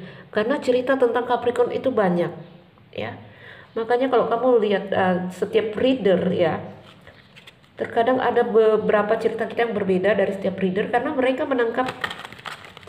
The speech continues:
cerita yang tidak sama. Jadi sesuaikan ya. Jadi Capricorn, ada satu kondisi di sini di dalam hubungan antara kamu dan pasangan, kamu ada perasaan, eh, menyesal, ingin minta maaf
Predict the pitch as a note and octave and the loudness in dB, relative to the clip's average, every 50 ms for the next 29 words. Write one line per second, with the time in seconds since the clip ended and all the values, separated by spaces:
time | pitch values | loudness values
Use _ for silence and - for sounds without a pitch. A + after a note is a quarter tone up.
0 | - - - C4 B3+ C4 C4 - C4 B3+ A#3+ - - A3+ G3 G3 E3+ - - - | -10 -4 -2 0 0 2 2 2 2 2 2 2 0 0 0 0 0 0 0 0
1 | F#3+ F3+ F3 F3+ F3 E3+ E3 D#3 D3 C#3+ D3 - - F#3 G3 F#3+ - - - A#3 | 0 0 2 2 0 0 0 -2 -4 -6 -8 -8 -6 -4 -4 -4 -2 -2 -2 0
2 | - - A3 G#3+ G3+ G3+ G#3 G#3 G3 F#3 E3+ D#3 D3 - - - - - - - | 2 2 0 0 0 0 0 0 0 0 -2 -2 -4 -6 -10 -14 -18 -20 -20 -20
3 | - - - - _ - - B3+ B3+ C4 C#4+ D4 D4 C#4+ - - - - - D4 | -20 -20 -20 -20 _ -6 -2 -2 0 0 -2 -4 -6 -10 -14 -18 -18 -12 -8 -6
4 | D#4 D4+ - - A#3+ A#3 A#3+ - G#3 G#3 G3+ G#3 - B3+ B3 C4 C4+ C4 C4 A#3+ | -6 -4 -2 -2 -2 -2 0 0 0 0 0 0 -2 -2 -2 -2 -2 0 -2 -2
5 | A#3+ - B3+ B3 - - B3 A3+ A3 A3 G#3 G3 - - A3+ B3+ C#4 C4+ A3+ A3 | -2 -2 -6 -4 0 0 0 0 -2 -4 -6 -8 -8 -6 -6 -4 -4 -4 -6 -6
6 | F#3 G#3+ G#3 G#3 B3+ B3+ A#3 G3 G#3 G3 G3 F#3 F#3+ F3+ F3+ F3+ A3 B3+ C#4 C4+ | -4 -4 -4 -4 -4 -4 -2 0 0 0 0 0 -2 -2 -2 -2 -2 0 0 0
7 | A#3 G3+ F#3 F#3+ F#3 F#3 F#3 G3+ G3 G3 G3 - G#3+ A3 B3+ B3+ A3+ G3 F#3 F3+ | 2 2 2 0 -2 -2 -4 -4 -4 -4 -4 -4 -4 -4 -4 -4 -4 -4 -4 -4
8 | F3+ F3+ F3+ F#3+ F#3 A3 A#3 - - - - - - - - - - A#3 A#3 C#4+ | -4 -4 -4 -6 -6 -8 -8 -10 -12 -16 -18 -20 -20 -20 -10 -4 -4 -2 -2 -2
9 | - - F#3+ G#3 G3+ - G3 F#3+ F#3 F#3 F3+ F#3+ F#3 - - - - F#3 F#3 F3+ | 0 0 0 0 0 2 0 0 2 0 -2 -2 -2 -6 -8 -6 -2 0 0 2
10 | F3+ F3+ F3 F3+ - - - - - - - - - - - _ - - F#3+ G#3 | 2 2 2 0 -2 -6 -10 -14 -16 -18 -20 -20 -20 -20 -20 _ -4 -2 0 2
11 | B3 C#4+ - - - - G#3+ G3+ F#3+ F#3 F#3 F#3 F3+ G3+ A3 A#3+ A#3 A#3+ A#3 - | 2 2 0 -2 -6 -4 0 2 2 2 2 0 0 0 0 0 0 -2 -2 -2
12 | A#3+ A#3 B3+ B3+ B3+ - - G#3 G3+ G3 G3 F#3+ | -2 -2 -2 -2 -2 -2 0 0 0 0 0 -2